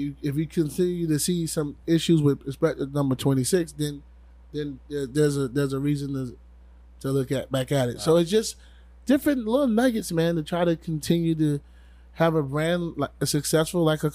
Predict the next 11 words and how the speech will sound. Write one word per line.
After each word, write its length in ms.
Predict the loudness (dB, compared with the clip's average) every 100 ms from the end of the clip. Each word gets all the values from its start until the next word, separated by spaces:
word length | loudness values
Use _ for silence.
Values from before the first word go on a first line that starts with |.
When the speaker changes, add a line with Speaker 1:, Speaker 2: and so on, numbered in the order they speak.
| -4
Speaker 1:
like 240 | 0 0 2
a, 160 | -2 -2
like 160 | -8
a 60 | -6
Padron, 600 | -2 0 2 2 0 -4 -4
like 180 | -4
a 80 | -2
Speaker 2:
Yeah. 100 | -2 0
Speaker 1:
Plasencia. 560 | 2 0 0 -2 -4 -8 -20 -20 -20 -20 -20 -14 -2
You 100 | 2
know, 280 | 4 2